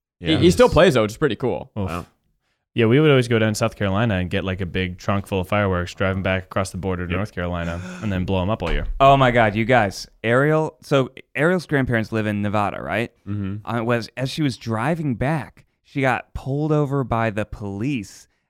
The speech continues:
Speaker 1: He's
Speaker 4: Uh,
Speaker 1: suspicious looking.
Speaker 3: Yeah.
Speaker 4: it, it was just, like, the car was full of stuff, and it was right across the border, and they pulled her over, uh, 'cause she was going, like, six miles over the speed limit.
Speaker 1: This was in
Speaker 4: What?
Speaker 1: California.
Speaker 3: What?
Speaker 1: They
Speaker 4: Why
Speaker 1: pulled
Speaker 4: are
Speaker 1: her
Speaker 4: you
Speaker 1: over?
Speaker 4: doing that, right?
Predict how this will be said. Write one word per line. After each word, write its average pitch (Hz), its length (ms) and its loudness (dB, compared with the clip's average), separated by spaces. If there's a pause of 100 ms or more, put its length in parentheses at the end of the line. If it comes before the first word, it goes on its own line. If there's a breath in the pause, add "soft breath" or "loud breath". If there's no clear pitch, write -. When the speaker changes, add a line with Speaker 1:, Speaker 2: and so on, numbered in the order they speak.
(200)
Speaker 1:
He's 110 160 4
Speaker 4:
Uh, - 20 2
Speaker 1:
suspicious 160 520 0
looking. 104 460 -4
Speaker 3:
Yeah. 98 260 0
Speaker 4:
it, - 160 -8
it 143 180 0
was 131 140 0
just, 156 220 -2
like, 123 260 2
the 120 140 -2
car 127 440 4
was 107 220 0
full 127 420 2
of 120 120 0
stuff, 117 680 0
and 101 240 -2
it 71 60 -8
was 101 180 -8
right 104 300 -2
across 127 360 0
the 117 120 -6
border, 101 440 -6
and 98 140 -8
they 98 100 -8
pulled 170 320 -6
her 143 160 0
over, 110 440 0 (400)
uh, 104 140 -2
'cause 110 180 -6
she - 140 -6
was 143 100 -4
going, 120 220 -2
like, 104 180 -4
six - 360 -8
miles 120 320 2
over 107 160 2
the 98 100 -6
speed - 240 -8
limit. - 80 -8
Speaker 1:
This 143 100 2
was 156 140 6
in 139 80 6
Speaker 4:
What? 214 160 6
Speaker 1:
California. 135 560 4
Speaker 3:
What? 156 80 4
Speaker 1:
They 160 80 6
Speaker 4:
Why 156 80 0
Speaker 1:
pulled 190 120 8
Speaker 4:
are 202 40 6
Speaker 1:
her 180 60 6
Speaker 4:
you 175 60 8
Speaker 1:
over? 180 200 6
Speaker 4:
doing 226 220 4
that, 101 200 -2
right? - 300 0